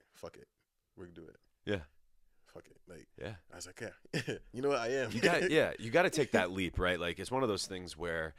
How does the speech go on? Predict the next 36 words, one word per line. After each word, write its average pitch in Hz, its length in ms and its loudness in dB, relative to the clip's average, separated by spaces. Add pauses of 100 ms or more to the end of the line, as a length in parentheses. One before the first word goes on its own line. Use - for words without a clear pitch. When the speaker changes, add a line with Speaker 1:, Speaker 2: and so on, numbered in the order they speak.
(320)
Speaker 2:
you 95 100 -4
don't 127 180 6
wanna, 117 480 2 (340)
like, 113 160 -6 (340)
I, 107 160 4
I, 120 120 6
this 113 140 0
is 110 140 -4
the 92 60 0
way 85 120 4
I 82 80 6
see 80 220 -2
it, - 20 -6
and 69 100 -8
I - 40 -4
tell 92 180 -4
my 73 100 -2
students 82 380 -2
this 80 160 -6
all 78 140 -2
the 76 80 -8
time. 82 320 -4
It's 73 100 -14
like, 76 220 -12 (360)
I 107 180 8
would 113 260 6
rather, 87 920 2
or 85 80 -4
I 82 120 -4
tell 95 260 -2
them, 78 320 -6
you 76 80 -10
know, 73 260 -8
"You 92 200 -2
would 117 160 4
rather 82 640 -2